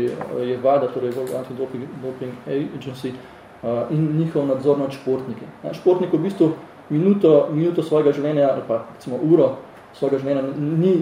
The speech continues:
a, ne more biti nekje, kjer nobeden ne ve, ki je in kaj počne. A, stalno mora biti, a,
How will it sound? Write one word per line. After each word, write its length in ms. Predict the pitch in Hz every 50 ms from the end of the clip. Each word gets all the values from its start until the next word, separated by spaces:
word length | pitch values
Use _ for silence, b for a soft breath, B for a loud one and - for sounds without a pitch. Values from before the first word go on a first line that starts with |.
| 160 - -
a, 220 | 135 135 135 143
ne 80 | 147 151
more 180 | 160 165 151
biti 240 | 143 156 151 - 147
nekje, 380 | 143 143 143 - - 160 151 - - - - - -
kjer 140 | 156 151 139 143
nobeden 380 | 139 127 131 135 135 131 127 127
ne 60 | 123
ve, 80 | 131 131 - - -
ki 100 | 143 127 123
je 100 | 135 135 131 - -
in 60 | 127 117
kaj 220 | - 120 113 113
počne. 240 | - 120 - - 123 - - - - - - - -
A, 60 | 127 - -
stalno 340 | - 147 143 143 135 131 131
mora 140 | 131 131 123
biti, 240 | 135 135 - - 143
a, 280 | 123 123 123 123 123